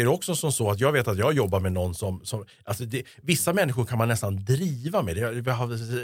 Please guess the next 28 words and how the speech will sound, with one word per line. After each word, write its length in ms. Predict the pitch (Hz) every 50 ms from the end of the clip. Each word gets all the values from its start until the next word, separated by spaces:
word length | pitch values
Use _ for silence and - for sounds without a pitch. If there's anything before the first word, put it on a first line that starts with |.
| 120 123
jag 180 | 120 123 131
jobbar 220 | 139 139 120 117 110
med, 280 | 110 110 110 107 92 92 98 78 85 90 95 98 95
nu 160 | 101 113 107
pratar 240 | 92 - 98 90 92
vi 40 | 104 110
återigen 240 | 95 - 82 78
nittiotal, 360 | 85 87 82 - - - 85 82
med 100 | 92 98
riktigt 220 | 101 95 - 85
surkart. 640 | - - 117 90 69 - - - - 78 73 - - - - - - - _ -
Då 60 | 120
jag 100 | 104 104
liksom 220 | 104 98 120 107
rätt 200 | 98 101 98 -
så 60 | -
högt 240 | 104 98 101 - _
och 100 | 101 92
tydligt 300 | - 113 104 120 143 131
berättar 320 | 110 110 101 95 95 - 98
liksom, 240 | 90 90 - 95
att 180 | 98 98 98 95
det 60 | 120
finns 220 | - - 139 143 -
faktiskt 180 | 107 90 -
vissa 180 | 98 101 - 85
människor 540 | 78 90 131 156 101 82 85 90 - - 98
som, 240 | - - 104 95